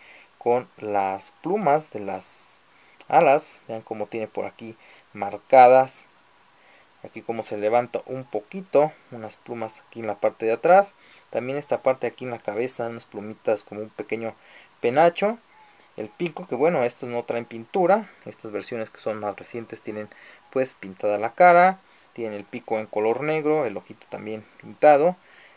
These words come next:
Y pues también aquí podemos ver en la parte de atrás de la cola cómo tienen marcadas, pues, lo que vienen siendo las plumas, aunque no tien-, tienen pintura,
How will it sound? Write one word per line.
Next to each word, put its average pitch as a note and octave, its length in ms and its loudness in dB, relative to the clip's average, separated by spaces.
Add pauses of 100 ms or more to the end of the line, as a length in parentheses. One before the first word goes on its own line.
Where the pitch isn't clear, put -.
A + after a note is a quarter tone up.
Y D3+ 200 -8
pues B2+ 380 -2
también G#2+ 420 -8 (280)
aquí G#2 140 -18
podemos G#2+ 380 -4
ver G#2+ 240 -4
en G#2 200 -14
la F#2+ 180 -16
parte G#2+ 440 -4 (480)
de - 80 -12
atrás G#2+ 340 0
de G2+ 80 -6
la F#2 140 -8
cola E3+ 480 2 (720)
cómo B2 240 -6
tienen A#2+ 400 -10 (100)
marcadas, A2 920 0 (1200)
pues, D#3 120 -2
lo C3+ 80 -4
que A2 100 -4
vienen A#2+ 220 -6
siendo B2 380 -4 (760)
las F#2 540 -4 (160)
plumas, F#3 680 0
aunque - 200 -8
no A#2 140 -4 (200)
tien-, A2+ 320 -8 (120)
tienen A#2+ 240 -8
pintura, E3+ 440 -2